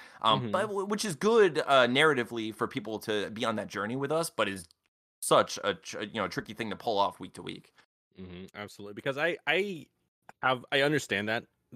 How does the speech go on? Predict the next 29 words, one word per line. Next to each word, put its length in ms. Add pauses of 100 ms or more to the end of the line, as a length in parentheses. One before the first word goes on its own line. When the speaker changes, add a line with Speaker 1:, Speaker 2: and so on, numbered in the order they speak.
(200)
Speaker 2:
deep, 280
like, 160 (160)
deep 320
in 140
my 180
soul, 460 (260)
because 600 (480)
there 200
are 240
times 500
where 180
I'm 140
doing 220
this 260
and 340
you 100
hear 280
the 320
uhs 540
and 480
how 200
many 140
Speaker 1:
<laughs> 60
Yeah. 80
Speaker 2:
times 180
I 140
say 240
"absolutely," 800
which 280